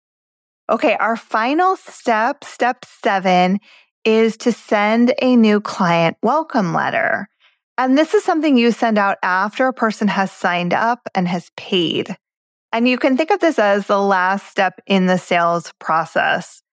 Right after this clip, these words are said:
It's something that helps to solidify the client's feelings that this was the right decision for them, that this is gonna be a good experience, that it's gonna be safe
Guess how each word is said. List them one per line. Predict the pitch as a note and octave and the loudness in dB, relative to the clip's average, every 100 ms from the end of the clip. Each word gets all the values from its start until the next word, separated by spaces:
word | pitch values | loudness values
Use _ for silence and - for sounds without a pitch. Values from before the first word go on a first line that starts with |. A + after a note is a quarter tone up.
| _ _ - | _ _ -2
It's | A3 G#3+ | -2 0
something | A#3 A3+ B3+ | -2 0 2
that | A#3 - | 0 0
helps | G3 F#3 - - | -2 -4 -10 -8
to | - G3 | 0 0
solidify | F#3 F#3+ F#3 F#3+ F#3+ F3+ | 2 0 2 0 -2 -2
the | F3 | -2
client's | - F3 E3+ F3 - | -4 -4 -2 -6 -8
feelings | - E3+ F#3+ B3+ D4+ B3+ | -2 2 2 2 2 0
that | G3 | 0
this | G3+ G3+ | 0 0
was | G3+ G3+ | -2 0
the | F#3+ | 0
right | F3 F3 - | 0 -2 -4
decision | F3 - E3+ F3 E3+ | -6 -4 -2 -2 -2
for | E3+ D#3 | -2 -2
them, | D3+ C#3+ D3+ D#3 - _ - _ | -2 0 -2 -4 -10 _ -20 _
that | G#3 G#3 | -4 0
this | A#3 A#3+ | 0 -2
is | G#3 | -2
gonna | A3+ A3 | -2 0
be | G#3 G3 F#3+ - | 2 2 2 2
a | G3 | -2
good | - F#3+ F3+ | -2 -2 0
experience, | - - - F#3 G3+ G3+ G3 G3 G3 | -4 -10 -2 0 2 2 2 2 0
that | F3 | -2
it's | E3 - | -2 -2
gonna | G3 F#3 | 0 0
be | F3+ | -2
safe | - - A#3+ A#3+ A3 - | -4 -4 0 2 0 -4